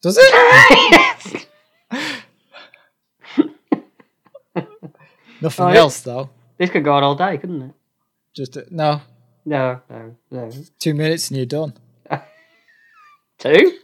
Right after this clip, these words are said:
Speaker 2: I did it twice.
Speaker 1: Yeah. Yeah.
Speaker 2: <laughs> Hmm?
Speaker 1: Reruns.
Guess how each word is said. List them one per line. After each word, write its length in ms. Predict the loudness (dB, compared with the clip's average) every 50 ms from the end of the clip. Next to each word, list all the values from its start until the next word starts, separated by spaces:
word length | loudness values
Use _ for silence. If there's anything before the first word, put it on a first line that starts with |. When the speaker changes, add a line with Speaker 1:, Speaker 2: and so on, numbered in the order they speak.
| _ _
Speaker 2:
I 60 | -4 0
did 140 | 0 2
it 120 | 0 0 -2
twice. 440 | 0 0 2 2 2 0 -4 -10 -18 -20 _ _ _ _ _ _ _ _ -12
Speaker 1:
Yeah. 100 | -12 -10 -8
Yeah. 200 | -8 -8 -8 -10 -12
Speaker 2:
<laughs> 40 | -18 _ _ _ _ _ _ _ -10
Hmm? 100 | -8 -8 -10 _ _ _ _ _ _ _ _ _ _ _ _ _ _ -8
Speaker 1:
Reruns. 680 | -6 -4 -4 -4 -4 -4 -6 -6 -8 -12 -14 -16